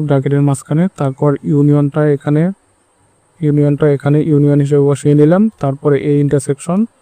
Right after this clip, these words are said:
সি হিসেবে এটা বসিয়ে নিলাম। তারপর আমরা আলোচনা করি নয় নম্বর সূত্রে। নয় নম্বর সূত্র মূলত এটি হচ্ছে একই, উম,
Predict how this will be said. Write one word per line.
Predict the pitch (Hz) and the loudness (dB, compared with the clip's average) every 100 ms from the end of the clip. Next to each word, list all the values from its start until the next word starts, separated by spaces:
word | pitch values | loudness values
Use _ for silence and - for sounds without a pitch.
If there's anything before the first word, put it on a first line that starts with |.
| _ _ | _ _
সি | - 143 | -8 -4
হিসেবে | 139 143 135 135 | -2 0 2 0
এটা | 139 143 170 143 | 0 -4 -4 -4
বসিয়ে | 135 135 | -4 -2
নিলাম। | 131 127 131 - _ _ _ _ - | 0 0 -4 -8 _ _ _ _ -10
তারপর | 143 139 147 | -8 -4 -2
আমরা | 147 143 143 | 0 0 0
আলোচনা | 139 - 139 | -2 -2 -2
করি | 139 147 | 0 2
নয় | 147 139 | 2 2
নম্বর | 135 135 135 | 2 0 -4
সূত্রে। | 135 - 135 135 _ _ _ - _ - - - | -10 -10 -8 -8 _ _ _ -20 _ -20 -20 -4
নয় | 143 147 | 0 2
নম্বর | 156 156 156 | 2 0 -4
সূত্র | 135 139 139 147 | -6 -6 0 2
মূলত | 151 143 143 151 156 160 _ _ _ _ _ _ _ _ _ _ _ _ _ _ _ _ _ _ _ _ _ _ _ _ _ _ - | 4 4 2 2 2 2 _ _ _ _ _ _ _ _ _ _ _ _ _ _ _ _ _ _ _ _ _ _ _ _ _ _ -6
এটি | 143 151 | -2 0
হচ্ছে | 147 - 151 | -2 -2 -6
একই, | 151 147 160 | -4 0 2
উম, | 156 160 160 147 | 2 2 2 2